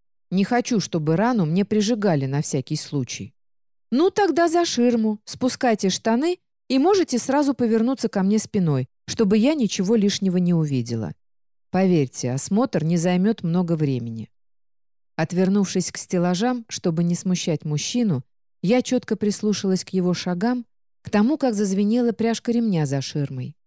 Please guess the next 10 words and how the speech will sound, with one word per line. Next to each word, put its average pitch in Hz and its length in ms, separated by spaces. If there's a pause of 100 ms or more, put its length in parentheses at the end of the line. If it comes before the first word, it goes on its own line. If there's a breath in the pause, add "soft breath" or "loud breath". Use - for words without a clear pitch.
(240)
и, 160 80
естественно, 156 720
пропустила 156 640
момент, 160 480 (460)
когда 165 340
в 233 60
дверях 202 420
домика 220 440
появился 185 640
Сет. - 400